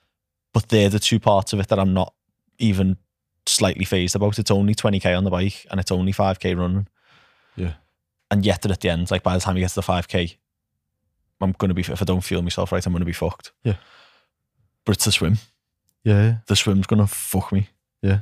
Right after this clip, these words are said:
Speaker 1: There's a cut-off time. I might, I'm, like, right at the point where I'm at now, I'm worrying, am I actually gonna make the cut-off time for the swim?
Speaker 2: <laughs>
Speaker 1: And the cut-off time's, like, an hour.
Speaker 2: Where they say, "Get the fuck out the pool."
Speaker 1: Where they say, like, "If you
Speaker 2: Out
Speaker 1: don't
Speaker 2: the
Speaker 1: come in
Speaker 2: water.
Speaker 1: within an hour, that's it.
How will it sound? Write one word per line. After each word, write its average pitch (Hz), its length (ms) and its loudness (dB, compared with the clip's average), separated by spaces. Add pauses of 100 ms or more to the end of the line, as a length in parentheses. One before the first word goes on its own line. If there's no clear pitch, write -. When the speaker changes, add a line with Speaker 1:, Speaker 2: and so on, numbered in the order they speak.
Speaker 1:
There's 123 120 2
a 120 40 4
cut-off 139 300 4
time. 180 340 4
I - 40 2
might, 156 220 4
I'm, 147 160 4
like, 143 220 4 (140)
right 160 320 4
at - 160 2
the 175 80 4
point 185 260 4
where 185 100 6
I'm 175 100 6
at 165 120 2
now, 175 340 6 (760)
I'm 127 160 6
worrying, 135 480 4
am 110 140 4
I 107 80 4
actually 110 300 0
gonna 107 140 4
make 104 240 2
the 117 80 -4
cut-off 110 320 0
time 117 220 0
for 120 100 -6
the 117 80 -2
swim? 117 260 0 (200)
Speaker 2:
<laughs> - 560 0
Speaker 1:
And 139 140 4
the 151 40 4
cut-off 127 280 2
time's, 143 180 4
like, 135 80 4
an 123 80 4
hour. 113 320 4 (240)
Speaker 2:
Where 123 120 4
they 117 60 6
say, 104 200 2
"Get 98 240 -2
the 95 60 -6
fuck - 200 -8
out 101 140 0
the - 80 -16
pool." - 140 -4
Speaker 1:
Where 123 120 6
they 113 100 4
say, 113 180 4
like, 110 140 4
"If 113 120 2
you 123 80 4
Speaker 2:
Out 120 60 4
Speaker 1:
don't 120 80 6
Speaker 2:
the 107 60 2
Speaker 1:
come 101 140 4
in 107 120 4
Speaker 2:
water. - 100 6
Speaker 1:
within 120 300 4
an 101 120 -2
hour, 110 340 4 (640)
that's 98 200 0
it. 123 120 4